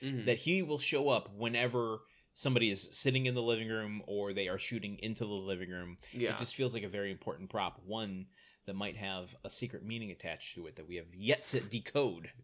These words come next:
Speaker 1: <gasps> We're gonna get there, man. We're
Speaker 2: We
Speaker 1: gonna
Speaker 2: are.
Speaker 1: get there.
Speaker 2: Pasquin lied to us.
Speaker 1: Yeah.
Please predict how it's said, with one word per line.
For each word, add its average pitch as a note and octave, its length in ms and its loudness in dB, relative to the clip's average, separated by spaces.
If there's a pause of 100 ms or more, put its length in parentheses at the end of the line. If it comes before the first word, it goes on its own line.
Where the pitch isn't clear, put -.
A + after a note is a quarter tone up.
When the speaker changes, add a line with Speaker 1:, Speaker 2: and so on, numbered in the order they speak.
Speaker 1:
<gasps> B3 240 -4
We're B3 120 6
gonna E4+ 200 8
get G#3 240 4
there, G2+ 180 0
man. G2+ 280 2
We're F3 80 8
Speaker 2:
We G3 60 8
Speaker 1:
gonna A#3+ 220 10
Speaker 2:
are. A2+ 60 10
Speaker 1:
get A#3 140 2
there. G2 260 2 (320)
Speaker 2:
Pasquin C#3+ 420 0
lied G#2+ 220 2
to F2 140 -4
us. A#2+ 240 2
Speaker 1:
Yeah. F3 240 10